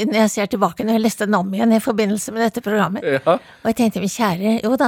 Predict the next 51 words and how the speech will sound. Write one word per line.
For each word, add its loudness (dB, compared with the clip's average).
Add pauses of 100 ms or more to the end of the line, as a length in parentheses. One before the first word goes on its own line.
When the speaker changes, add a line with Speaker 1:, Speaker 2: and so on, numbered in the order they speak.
Speaker 1:
den 2
er, -2
jeg -2
var -2
fornøyd 0
med 2
den, 0
jeg 0
synes -4
den 0
var 0
ålreit 2
skrevet", -2 (420)
men 4
jeg 2
følte -2
at -4
den -2
gangen, -2
da 0
jeg -2
bare -2
var -6 (160)
i -2
åtti-årene, -2
så -6
visste -4
jeg -4
da 0
ingenting -6
om -12
å -8
være 0
ga-, -2 (160)
gammel. -2 (160)
Speaker 2:
Nei. 0 (320)
Speaker 1:
Det 0
er 0
simpelthen, -2
det -4
er 0
veldig 0
stor 0
forskjell -4
på -6
å 2
være -2
åtti -8
og 0
nitti. -4 (160)
Speaker 2:
Ja. -10